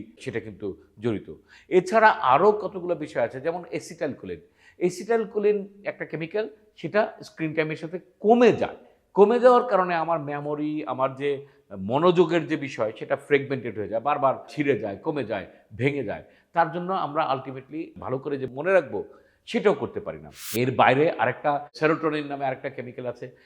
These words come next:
সেরোটোনিন আমাদের মুডের সাথে জড়িত, ডিপ্রেশনের সাথে জড়িত, বিষণ্ণতার সাথে জড়িত। তো স্ক্রিন টাইমের কারণে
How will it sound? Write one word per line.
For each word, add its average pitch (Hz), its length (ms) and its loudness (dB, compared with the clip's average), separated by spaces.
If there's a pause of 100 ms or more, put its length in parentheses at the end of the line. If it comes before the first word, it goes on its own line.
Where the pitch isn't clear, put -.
(200)
সেরোটোনিন 170 500 0
আমাদের 170 200 0 (100)
মুডের 156 240 -6
সাথে 170 220 -10
জড়িত, 165 220 -10 (200)
ডিপ্রেশনের 156 560 -12
সাথে 160 260 -12
জড়িত, 165 220 -10 (180)
বিষণ্ণতার 151 540 -10
সাথে 95 160 -14 (120)
জড়িত। 80 240 -18 (600)
তো 147 60 4 (340)
স্ক্রিন 226 420 -2
টাইমের 247 340 2
কারণে 202 240 0